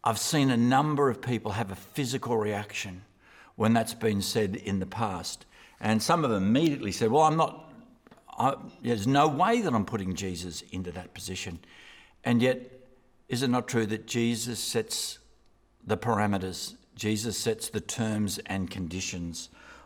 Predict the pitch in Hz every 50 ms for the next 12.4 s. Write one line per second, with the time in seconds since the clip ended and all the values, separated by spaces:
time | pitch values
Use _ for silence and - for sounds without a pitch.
0 | - - - 98 90 87 82 92 87 - - 104 104 101 - - 92 - - -
1 | 92 - - - - - - - - - - - - - - - 170 175 160 160
2 | 226 247 226 262 254 247 226 - - 175 - - - - 139 147 156 156 139 131
3 | 135 139 151 143 123 107 90 - - 113 113 - - - - - - - - -
4 | - - 143 135 - - 151 156 185 208 170 139 110 98 98 101 95 107 113 110
5 | 107 107 - - - - - - - - - - - - - - - 139 165 185
6 | - - 120 92 73 - - - - - _ _ _ _ _ _ - - - -
7 | - - 202 220 240 190 - - 147 165 160 143 143 127 - - 143 135 131 123
8 | 123 120 113 - - 110 92 98 - - - - - - - - 135 117 120 131
9 | - 113 120 120 117 113 117 117 - 143 135 131 135 135 131 - 120 98 - -
10 | - - 139 131 131 120 131 123 123 120 113 101 110 120 113 110 120 110 101 107
11 | 98 95 - - 120 - - 165 - - - - - - - - - - 147 135
12 | 120 127 123 127 131 131 123